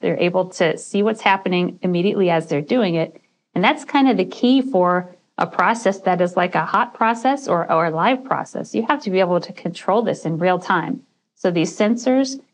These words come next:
and the haptic stylus device and the robot all have to talk to each other all through software that resides on,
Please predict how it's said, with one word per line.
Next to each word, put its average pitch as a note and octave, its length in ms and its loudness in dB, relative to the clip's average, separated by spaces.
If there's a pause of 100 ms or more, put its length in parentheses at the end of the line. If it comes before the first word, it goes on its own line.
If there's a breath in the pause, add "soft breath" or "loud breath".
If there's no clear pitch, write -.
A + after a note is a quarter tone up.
(200)
and E3 380 2
the F3 160 -2
haptic F#3+ 360 0
stylus G#3+ 380 2
device G3+ 600 0 (160)
and E3+ 360 0
the E3+ 60 0
robot F#3 560 2 (240)
all A3 200 4
have B3 220 0
to A3 80 -4
talk A#3 280 0
to A#3+ 80 2
each G#3 180 0
other F3+ 380 2
all F#3+ 180 2
through G3 220 -2
software G3+ 540 0
that E3 180 0
resides F#3 720 2
on, E3+ 400 2